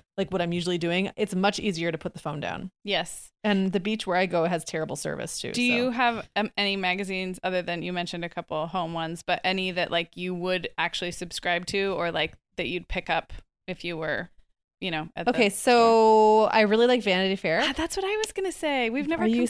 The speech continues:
Speaker 2: that.
Speaker 1: serious?
Speaker 2: I
Speaker 1: We've
Speaker 2: love when we
Speaker 1: never
Speaker 2: discover these things.
Speaker 1: I
Speaker 2: Vanity Fair
Speaker 1: know,
Speaker 2: is my
Speaker 1: that's so
Speaker 2: go-to for, like, long airplane rides.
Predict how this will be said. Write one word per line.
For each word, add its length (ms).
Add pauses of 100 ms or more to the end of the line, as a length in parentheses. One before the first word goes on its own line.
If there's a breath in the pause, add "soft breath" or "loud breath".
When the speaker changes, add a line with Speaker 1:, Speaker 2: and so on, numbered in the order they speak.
Speaker 2:
that. 40
Speaker 1:
serious? 640
Speaker 2:
I 120
Speaker 1:
We've 60
Speaker 2:
love 140
when 160
we 60
Speaker 1:
never 100
Speaker 2:
discover 460
these 180
things. 460
Speaker 1:
I 80
Speaker 2:
Vanity 260
Fair 140
Speaker 1:
know, 60
Speaker 2:
is 100
my 80
Speaker 1:
that's 100
so 80
Speaker 2:
go-to 540
for, 180 (100)
like, 220
long 280
airplane 360
rides. 340